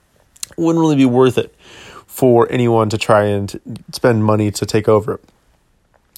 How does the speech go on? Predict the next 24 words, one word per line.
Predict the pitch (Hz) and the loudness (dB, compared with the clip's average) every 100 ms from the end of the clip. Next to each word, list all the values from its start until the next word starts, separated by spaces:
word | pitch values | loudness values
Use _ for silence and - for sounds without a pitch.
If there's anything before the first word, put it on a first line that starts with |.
| - | -14
It's | - | -6
a | |
billion | 143 185 185 | 0 2 4
dollars. | 123 117 117 117 | 4 4 4 2
Okay, | 151 131 | 0 -2
it's | 123 | -2
starting | - 127 | -4 -4
to | |
get | 120 | -2
worth | 123 127 | 0 -2
something. | 120 107 117 - _ - - _ | -4 -10 -14 -16 _ -20 -20 _
You | 151 | 0
know, | 139 123 | 4 4
if | 117 | 4
it's, | 165 - | 0 0
if | 147 | -2
it's | 151 165 | 0 0
a | |
major | 131 127 139 127 131 | 0 2 2 2 0
player | 131 123 | 0 0
in | 117 | 0
the | 110 | -4
economy | 104 127 123 110 104 | -4 -2 0 0 -4
worth, | 104 104 101 | -2 -2 -4